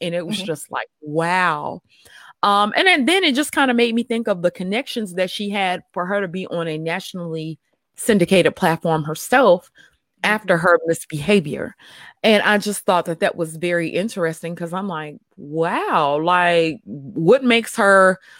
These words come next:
Speaker 1: um, special enough to be up here after she assaulted a boy?" Um, you know, it just
Speaker 2: Yeah.
Speaker 1: kinda had me wondering. So I'm like, "Who is she connected to?"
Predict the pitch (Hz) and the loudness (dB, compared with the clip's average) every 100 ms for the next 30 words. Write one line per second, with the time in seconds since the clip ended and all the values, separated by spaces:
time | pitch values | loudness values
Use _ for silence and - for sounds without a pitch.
0 | _ _ - 196 185 - 262 - 240 214 | _ _ 0 0 0 0 0 2 0 0
1 | 196 - 165 208 190 202 - 185 175 - | -2 -6 -4 -2 0 0 0 -2 0 0
2 | 180 185 170 - 185 156 - 202 170 - | -2 -4 -6 -6 -4 -4 -2 -2 -2 -4
3 | 151 151 156 147 151 - _ _ _ _ | -6 -4 -4 -4 -10 -18 _ _ _ _
4 | - 180 170 160 - 214 254 185 196 170 | -4 -2 0 -4 -2 2 4 2 0 -4
5 | 165 226 196 190 - _ - 147 - - | -2 -2 -2 -4 -4 _ -8 -8 -8 -14
6 | 165 _ _ - 240 196 185 - 220 214 | -18 _ _ 4 6 8 8 6 4 2
7 | 196 196 254 277 165 - - 240 - 180 | 0 -2 -2 0 -2 -2 -4 -6 -6 -8
8 | 160 - - - 170 151 156 | -8 -8 -12 -6 -4 -4 -8